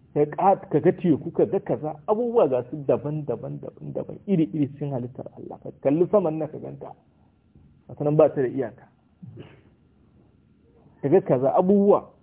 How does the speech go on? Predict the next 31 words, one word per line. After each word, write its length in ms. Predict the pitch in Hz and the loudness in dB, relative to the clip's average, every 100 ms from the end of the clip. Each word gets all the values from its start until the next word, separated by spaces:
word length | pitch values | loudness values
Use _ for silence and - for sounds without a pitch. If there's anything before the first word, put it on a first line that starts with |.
| _ _ _ _ | _ _ _ _
shine 140 | 202 160 | 0 4
wa 140 | 139 | 4
nabbahahu 640 | 143 139 208 214 170 185 165 | 2 4 4 4 0 0 0
bi 160 | 151 165 | -2 -4
athari 640 | 185 196 196 202 208 151 135 - _ | -4 -6 -4 0 2 2 -2 -14 _
sana'atihi. 680 | - 156 135 156 180 156 117 - - - _ _ _ _ | 2 2 2 2 2 0 -8 -12 -18 -20 _ _ _ _
Bayan 380 | 139 214 233 240 | 4 6 6 4
ya 180 | 247 240 | 4 2
nuna 360 | 254 247 208 | 2 2 2
ma, 160 | 202 185 | 2 2
yana 240 | 185 214 180 | 2 2 2
nuna 240 | 190 180 | 2 0
ma 140 | 175 | 0
irin 240 | 160 175 151 | 0 0 -2
wa'annan 480 | - 127 147 170 151 | -6 -6 -2 -2 0
baiwawaki 640 | 170 175 165 139 147 147 | 4 6 6 2 -2 -4
da 100 | 147 | -2
ya 140 | 135 156 | 0 -2
a, 200 | - - | -4 -8
a 40 | 113 | -4
bayan 320 | 127 147 156 | -4 -4 -6
ƙasa, 360 | 165 - 202 202 - - _ - | -8 -6 -6 -6 -16 -20 _ 2
shine 120 | 180 | 4
wa, 320 | 135 151 165 - - | 4 2 0 0 -2
eh, 220 | 175 151 143 | 4 6 4
sannan 300 | 147 143 175 | -2 0 0
kuma, 360 | 175 190 185 - - _ _ _ _ _ | 0 2 0 0 -14 _ _ _ _ _
ah, 340 | 151 147 131 - | 6 6 6 4
wa 200 | 151 180 | 2 4
a'zara 720 | 226 190 147 175 170 143 - _ | 2 4 6 8 8 4 -2 _
ilaihi 500 | 147 143 170 170 143 | -8 0 0 0 -4